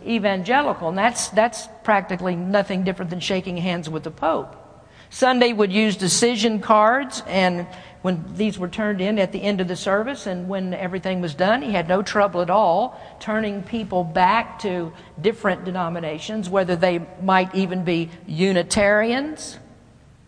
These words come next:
and the Roman Catholic Church. I mean, that, uh, that's some of the things that, that Sunday did. So he handed his converts right back over to people that preached a false gospel and were heretical teachers. So to me,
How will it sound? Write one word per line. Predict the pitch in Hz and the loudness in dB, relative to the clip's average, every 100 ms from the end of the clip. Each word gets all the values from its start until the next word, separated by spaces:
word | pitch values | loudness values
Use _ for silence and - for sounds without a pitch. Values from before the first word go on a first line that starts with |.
| _ _ - | _ _ -10
and | 170 170 | -6 -2
the | |
Roman | 180 185 190 | 0 0 0
Catholic | 180 196 185 190 185 | -6 -6 -6 -10 -14
Church. | - 196 277 - - - - - _ - | -10 -10 -10 -14 -20 -20 -20 -20 _ -12
I | |
mean, | 180 180 | -6 -2
that, | 196 190 190 180 | -2 -2 -4 -6
uh, | 170 165 165 - - - - | -4 -4 -6 -12 -20 -20 -10
that's | 156 202 196 | 0 0 2
some | 220 202 | 0 0
of | |
the | 185 | -4
things | 202 196 180 | -2 -2 -2
that, | 170 170 165 175 | -4 -6 -6 -8
that | 170 - - - | -8 -10 -20 -10
Sunday | 202 196 180 170 | -4 -2 -2 -2
did. | 240 254 - | -2 -2 0
So | 180 | -2
he | 180 | 0
handed | 240 247 214 | 0 -2 -2
his | 175 - | -6 -6
converts | 226 254 185 175 196 | -6 -6 -4 -8 -4
right | 208 190 | -6 -4
back | 196 185 | -4 -4
over | 196 180 | -4 -6
to | 170 | -10
people | 165 254 196 | -10 -10 -2
that | 180 175 - - - | -2 -2 -10 -20 -18
preached | - 214 190 - | -2 -2 0 -6
a | |
false | 185 202 196 196 | 2 4 4 2
gospel | 214 131 - - 175 | 2 4 0 -4 0
and | 185 180 | 2 2
were | 170 | 2
heretical | 185 190 185 185 | 4 2 2 -4
teachers. | 180 320 339 170 104 - - - - - - | -6 -4 -4 -6 -10 -12 -20 -20 -20 -20 0
So | 247 214 | 0 0
to | 180 254 | 0 -2
me, | 262 381 262 226 | 2 2 2 2